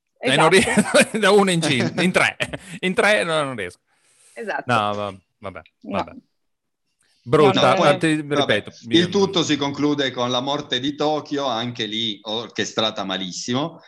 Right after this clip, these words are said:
Speaker 3: perché
Speaker 2: Madonna.
Speaker 3: a un certo, quando, quando si fa esplodere si, si scopre che aveva ancora almeno cinque granate e dici, "Ma perché non le usate prima?"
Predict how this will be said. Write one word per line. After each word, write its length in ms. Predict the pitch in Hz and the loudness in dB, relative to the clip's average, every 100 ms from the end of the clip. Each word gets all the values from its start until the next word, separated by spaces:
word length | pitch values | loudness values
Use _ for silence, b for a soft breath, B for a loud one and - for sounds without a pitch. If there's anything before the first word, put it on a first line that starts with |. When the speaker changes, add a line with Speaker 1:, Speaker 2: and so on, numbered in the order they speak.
| b | b
Speaker 3:
perché 240 | - 123 123 | -8 -2 0
Speaker 2:
Madonna. 640 | 160 156 139 139 139 139 | 0 2 0 0 -2 -2
Speaker 3:
a 60 | 135 | 0
un 100 | 156 | 2
certo, 420 | 170 165 175 - | 2 0 -2 -4
quando, 400 | 156 156 170 180 185 | -2 0 0 -2 -2
quando 200 | 151 156 | -2 -2
si 120 | 165 | -2
fa 100 | 170 | -2
esplodere 640 | - 165 190 196 202 202 | -2 -2 -2 -4 -6 -8
si, 220 | - 123 120 | -10 -14 -10
si 160 | - 120 | -6 -2
scopre 340 | 139 135 135 | 0 2 2
che 80 | 117 | 2
aveva 160 | 113 | 0
ancora 240 | 113 120 131 | 0 0 0
almeno 300 | 117 123 123 | 0 -4 -6
cinque 340 | - 123 123 | -6 -6 -4
granate 680 | 120 113 113 113 131 117 107 | -4 -4 -4 -4 -4 -4 -4
e 60 | 110 | -4
dici, 220 | 120 123 | -6 -6
"Ma 140 | 120 | -6
perché 240 | 120 117 120 | -8 -6 -6
non 140 | 113 | -4
le 80 | 107 | -6
usate 320 | 104 104 107 | -4 -6 -8
prima?" 360 | 101 92 82 | -8 -10 -12